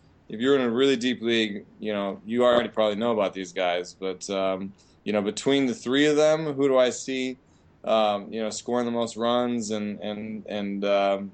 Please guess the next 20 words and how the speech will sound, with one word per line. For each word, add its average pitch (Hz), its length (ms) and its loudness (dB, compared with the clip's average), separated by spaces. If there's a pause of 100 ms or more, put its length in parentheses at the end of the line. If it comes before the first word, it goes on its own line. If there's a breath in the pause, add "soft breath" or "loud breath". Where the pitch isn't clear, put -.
being 117 200 2
the 113 60 2
most 107 240 2
relevant? 131 520 2 (560)
Um, 117 680 0 (360)
you 135 200 -4
know, 131 80 4
you 143 180 4
kinda 220 320 0
w-, 170 340 0
you 147 140 -10
kinda 240 320 -4
think 160 220 -8
you'd 131 160 -4
go 131 180 2
with 117 120 -4
the 110 200 -4
N 127 100 -2
L 113 200 -2
team, 92 480 -12